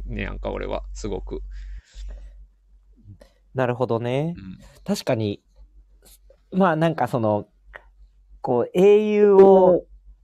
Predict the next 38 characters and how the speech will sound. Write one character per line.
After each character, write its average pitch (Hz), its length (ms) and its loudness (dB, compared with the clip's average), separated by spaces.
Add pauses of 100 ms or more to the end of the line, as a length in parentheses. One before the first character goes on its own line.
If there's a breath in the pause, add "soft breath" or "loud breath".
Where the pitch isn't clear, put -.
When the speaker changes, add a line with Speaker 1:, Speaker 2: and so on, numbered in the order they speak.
(1000)
Speaker 2:
英 185 200 4
雄 185 180 4
と 135 180 0
し - 160 -18
て 104 280 -4
死 - 160 -4
な 123 120 4
せ 123 200 4
る 117 180 6
っ 120 60 0
て - 180 -4
い 110 160 8
う 107 80 8
の 107 120 6
に 101 300 4
終 143 360 0
始 113 180 -8
す 110 160 -4
る 104 80 -2
っ 104 60 -6
て - 220 -6
い 85 340 0
う、 - 100 -6 (840)
ジ 120 120 -4
ャ 107 60 -2
ク 135 160 -2
リ 123 160 -2
ー - 20 -6
ン - 20 -6
の 95 80 -4
姿 90 480 -4
を 90 60 -4
ず 117 240 -2
っ 127 60 -2
と - 200 -4
描 98 220 0
か 95 200 -10
す - 180 -20